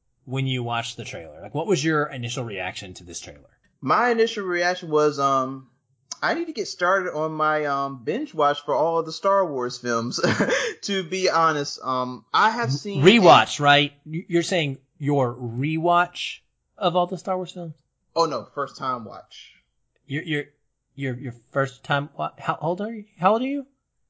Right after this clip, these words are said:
Speaker 2: Twenty-seven.
Speaker 1: Hmm. Shame. Shame. I wish I had the bell of shame to, to ding right now. Shame. So we have learned in this episode, I,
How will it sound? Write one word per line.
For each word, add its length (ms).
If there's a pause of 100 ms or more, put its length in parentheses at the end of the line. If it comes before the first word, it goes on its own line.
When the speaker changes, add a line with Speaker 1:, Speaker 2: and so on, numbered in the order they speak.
(120)
Speaker 2:
Twenty-seven. 800 (340)
Speaker 1:
Hmm. 640 (460)
Shame. 840 (380)
Shame. 1400
I 100
wish 140
I 60
had 160
the 60
bell 640
of 120
shame 460
to, 140
to 160
ding 460
right 280
now. 160
Shame. 1040 (800)
So 180
we 160
have 100
learned 320
in 140
this 140
episode, 560
I, 160